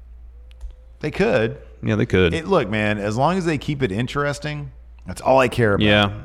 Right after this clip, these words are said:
Speaker 2: as long as it's interesting and they don't seem like they're spinning their wheels.
Speaker 1: This is, hey, man, I'll tell you that this is, this is a bit of a test for the W W E. See where they're at. See where they're
Speaker 2: Mm-hmm.
Speaker 1: at creatively. Is this gonna
Speaker 2: Mm-hmm.
Speaker 1: fizzle out like a fart, or is it gonna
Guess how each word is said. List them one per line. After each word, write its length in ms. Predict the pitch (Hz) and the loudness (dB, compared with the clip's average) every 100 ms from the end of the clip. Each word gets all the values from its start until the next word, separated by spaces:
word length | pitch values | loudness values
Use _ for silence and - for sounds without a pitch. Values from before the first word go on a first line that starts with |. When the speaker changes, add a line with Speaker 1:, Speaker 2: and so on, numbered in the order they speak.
| - | -6
Speaker 2:
as 60 | |
long 180 | 104 135 | 0 2
as 60 | 127 | 2
it's 80 | 95 | 0
interesting 400 | 104 98 - 87 | 0 -2 -2 -2
and 100 | 85 | 0
they 60 | |
don't 160 | 90 87 | -2 -2
seem 140 | - | -4
like 120 | 92 85 | -4 -4
they're 100 | 87 | -6
spinning 320 | - 92 85 | -4 -2 -2
their 100 | 82 | -2
wheels. 340 | 85 85 80 | 0 0 -2
Speaker 1:
This 200 | - 165 185 | -2 -2 0
is, 80 | 165 | 0
hey, 220 | 135 123 | 2 2
man, 280 | 107 98 98 | 0 0 -2
I'll 160 | 110 | -4
tell 220 | 110 135 | -4 0
you 120 | 110 98 | 0 0
that 240 | 82 73 | -4 -8
this 160 | 110 113 | -10 -10
is, 240 | 113 - - - | -12 -14 -20 -20
this 160 | - 123 | -18 -14
is 60 | 147 | -10
a 80 | |
bit 180 | 127 127 | -4 -4
of 60 | 110 | -2
a 40 | |
test 320 | 98 - 104 - | -4 0 -2 -2
for 100 | 92 | -6
the 100 | 82 | -4
W 200 | 85 82 | -4 -4
W 180 | 78 82 | -4 -6
E. 260 | 80 64 58 | -6 -8 -12
See 220 | - 147 | -8 -4
where 160 | 143 135 | 0 2
they're 160 | 101 | 4
at. 420 | 92 80 67 - - | 2 2 -4 -12 -6
See 240 | 92 92 | -2 0
where 100 | 92 | 2
they're 100 | 123 | 2
Speaker 2:
Mm-hmm. 80 | 110 | 2
Speaker 1:
at 60 | 104 | 0
creatively. 400 | 110 92 76 82 | 0 0 -2 -4
Is 120 | 87 | -4
this 80 | 95 | -4
gonna 160 | 107 | -2
Speaker 2:
Mm-hmm. 80 | 92 | 0
Speaker 1:
fizzle 260 | 92 98 107 | 0 0 2
out 120 | 110 | 2
like 120 | 101 | 0
a 20 | - | -6
fart, 440 | - 113 117 - - - - - | 0 0 0 -8 -20 -20 -18 -4
or 120 | 92 | -2
is 100 | 92 | -2
it 60 | 90 | -2
gonna 400 | 95 85 80 | -2 -2 -4